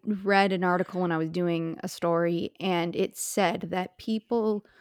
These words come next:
who are able to believe in things that are not familiar to them or have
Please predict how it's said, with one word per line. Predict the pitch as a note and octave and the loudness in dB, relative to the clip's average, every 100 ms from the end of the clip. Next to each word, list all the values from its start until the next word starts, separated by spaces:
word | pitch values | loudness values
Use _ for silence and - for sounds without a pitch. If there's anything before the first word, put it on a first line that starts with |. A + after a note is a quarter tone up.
| - - | -20 -4
who | A#3 G#3 | 2 4
are | F3+ - | 4 2
able | G#3 G#3 F#3+ G3+ | 2 2 2 0
to | - - F3 | 0 -2 0
believe | F3+ F#3 F#3+ F#3 F3+ E3+ E3+ | 4 4 4 2 2 2 2
in | F3 | 0
things | E3+ E3+ F3 D#3+ | 2 0 0 0
that | E3 - | -2 -2
are | - F3 | -2 0
not | F3 E3 E3 - | 2 2 2 0
familiar | G#3+ G3+ F#3 F3+ F3 | 2 4 6 4 4
to | E3+ | 2
them | E3+ E3 E3 | 2 4 4
or | D#3+ | 2
have | D#3 F3 E3+ | 0 2 2